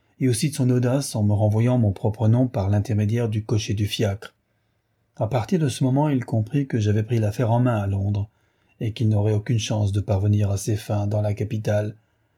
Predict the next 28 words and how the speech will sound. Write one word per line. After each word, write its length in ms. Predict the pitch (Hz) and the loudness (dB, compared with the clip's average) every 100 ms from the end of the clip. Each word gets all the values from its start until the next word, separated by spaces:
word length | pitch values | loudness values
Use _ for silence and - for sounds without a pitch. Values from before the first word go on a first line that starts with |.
| _ _ 120 | _ _ -4
Il 100 | 110 | 0
rentra 400 | 113 107 123 110 | 0 0 0 0
à 40 | |
Grimpen 480 | 113 110 104 135 135 | 2 0 2 2 2
et 60 | |
attendit 340 | 107 98 110 123 | 2 0 0 2
l'arrivée 380 | 104 104 113 131 | 0 0 0 2
du 120 | 123 | 2
baronnet. « 480 | 107 95 90 90 - _ _ _ _ _ _ _ 202 | 2 2 0 -2 -12 _ _ _ _ _ _ _ 2
Un 120 | 156 | 4
instant, » 420 | 160 - 175 160 _ _ _ _ _ - | 4 0 -6 -8 _ _ _ _ _ -6
interrompis-je. 760 | 113 104 110 110 110 113 107 107 _ _ _ _ _ _ _ 117 | -4 -2 -2 -2 -2 -2 -4 -8 _ _ _ _ _ _ _ -2
Vous 160 | 107 | 0
avez 260 | 107 123 113 | 2 2 0
sans 200 | 104 98 | 0 2
nul 200 | 104 107 | 4 4
doute 220 | 123 - | 0 0
retracé 560 | 101 101 107 101 120 107 | -4 -2 -2 -2 -2 -2
correctement 480 | 101 98 101 104 | -2 -2 -2 -2
la 100 | 101 | -2
suite 240 | 98 113 104 | -2 -2 -2
des 220 | 107 101 | -2 0
événements, 440 | 117 135 151 151 - _ _ _ 147 | 2 2 2 -2 -8 _ _ _ 2
mais 100 | 143 | 4
un 120 | 131 | 2
point 360 | - 143 135 | 2 2 4
demeure 420 | 120 110 107 104 107 | 4 2 2 2 2
inexpliqué. 720 | 107 104 - 107 - 107 | 0 -2 -6 -6 -2 -2